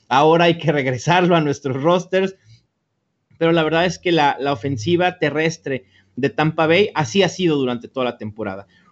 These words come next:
Ronald Jones, después de que en semana cuatro tuvo diez acarreos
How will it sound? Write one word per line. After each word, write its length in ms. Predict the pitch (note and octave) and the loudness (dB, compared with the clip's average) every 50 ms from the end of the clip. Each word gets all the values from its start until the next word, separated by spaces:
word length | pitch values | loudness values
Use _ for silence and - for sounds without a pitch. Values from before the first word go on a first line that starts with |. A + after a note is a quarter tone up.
| _ _ | _ _
Ronald 420 | C3 D#3 F3 F3+ F3 E3+ E3 D3 | 2 2 4 6 6 6 4 6
Jones, 440 | A#2 F#3 G3+ G#3+ A#3 B3 B3 A#3 - | 6 4 6 6 6 6 4 2 2
después 420 | - C#3+ C#3+ - _ D#3 D#3+ D#3+ D3+ | -2 -2 -2 0 _ 4 4 4 4
de 120 | D#3+ E3 | -2 -4
que 80 | E3 D#3+ | -2 -4
en 80 | C#3+ C3+ | -6 -4
semana 380 | - C3+ C#3 D3 D#3 D3+ D3 - | -4 -4 -4 -2 -4 -6 -4 -2
cuatro 320 | D#3+ D3+ D3+ - C#3+ B2 | -2 -2 -2 -2 -6 -4
tuvo 240 | - D#3+ D3+ D3 C#3+ | -2 0 0 2 2
diez 260 | C#3+ D3+ D3 D3 D3+ | 2 2 0 0 -2
acarreos 600 | C#3 - - C#3 C#3+ E3 F#3+ A3 A#3+ A#3 A#3 - | -8 -6 -6 -2 2 2 4 4 2 0 -2 -10